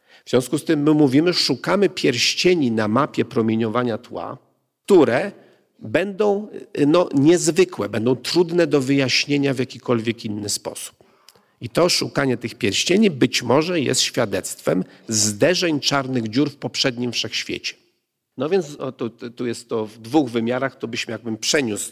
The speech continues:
ten rysunek do dwóch wymiarów, to byłoby przecięcie dwóch stożków. Ale przenieśmy to do trzech wymiarów, będzie przecięcie dwóch sfer. I to jest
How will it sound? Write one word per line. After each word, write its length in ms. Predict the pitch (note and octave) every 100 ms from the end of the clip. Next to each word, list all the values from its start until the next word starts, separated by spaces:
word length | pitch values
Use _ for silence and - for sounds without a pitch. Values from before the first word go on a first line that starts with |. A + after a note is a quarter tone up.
| -
ten 200 | A2 G#2
rysunek 460 | A2 - D3+ A#2 G#2+
do 100 | G#2
dwóch 220 | C#3 D#3+
wymiarów, 340 | D#3 D3 C#3
to 80 | C#3
byłoby 300 | B2 B2 A#2+
przecięcie 480 | - - - A#2 A#2
dwóch 240 | A2 A#2
stożków. 500 | - - F#2+ - _ _ _ _ _ _ -
Ale 180 | A#2+ A#2
przenieśmy 460 | - C3 B2+ B2
to 120 | A#2
do 100 | G2
trzech 320 | G2 - F3 D#3+
wymiarów, 420 | D#3+ D3+ C#3 B2+
będzie 220 | A2+ A2
przecięcie 520 | - G2+ - A2+ A2+
dwóch 280 | G#2+ G#2 -
sfer. 420 | - - F2 - - _ _ -
I 100 | E3+
to 160 | D3 B2+
jest 180 | B2